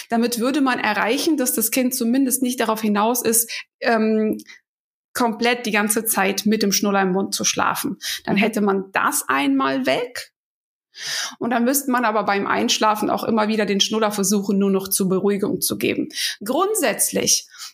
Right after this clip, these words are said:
Speaker 1: falls eure Kinder noch gar nicht so weit sind, dass sie den Schnuller als eine richtige Gewohnheit drin haben und ihr das später nicht so mühsam abgewöhnen wollt,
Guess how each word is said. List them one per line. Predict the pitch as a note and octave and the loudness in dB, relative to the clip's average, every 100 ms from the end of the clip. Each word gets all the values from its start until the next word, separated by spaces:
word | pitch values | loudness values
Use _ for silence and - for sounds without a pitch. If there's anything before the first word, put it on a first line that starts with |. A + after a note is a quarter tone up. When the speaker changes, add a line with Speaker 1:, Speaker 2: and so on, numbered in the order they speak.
| - | -2
Speaker 1:
falls | G#3+ A3+ A3+ | -2 0 0
eure | A3+ A3 | 0 0
Kinder | A3+ D#4 F4+ | -2 0 2
noch | D4 - | 0 0
gar | A#3 B3 | 0 0
nicht | B3 - | -2 -4
so | G#3 | -2
weit | G3+ F#3+ - | 0 0 0
sind, | B3 F4 F4 | 0 0 0
dass | A#3 | 0
sie | G#3+ | 0
den | G#3 - | 2 2
Schnuller | G#3 G3+ - | 2 2 2
als | F#3 | 0
eine | G3+ | 0
richtige | F#3 - G#3+ G#3+ | -2 -2 -2 -2
Gewohnheit | F#3+ G3 G3 F#3 - | -4 -2 0 0 -2
drin | F#3 F#3+ | -2 0
haben | F#3 F3+ | 0 0
und | G3+ G3 - | -2 -2 0
ihr | D4 | 0
das | C#4+ - | 2 0
später | A#3+ B3 A3 | 0 0 0
nicht | A#3 C#4+ D4+ - | 0 0 0 -2
so | B3+ C#4 | -2 0
mühsam | C4 C#4 B3+ A3 | 2 2 0 0
abgewöhnen | C#4 C#4 C4 G#3 G#3 F#3+ F#3+ | -2 -2 -2 0 2 2 0
wollt, | F3 - - | 0 0 -2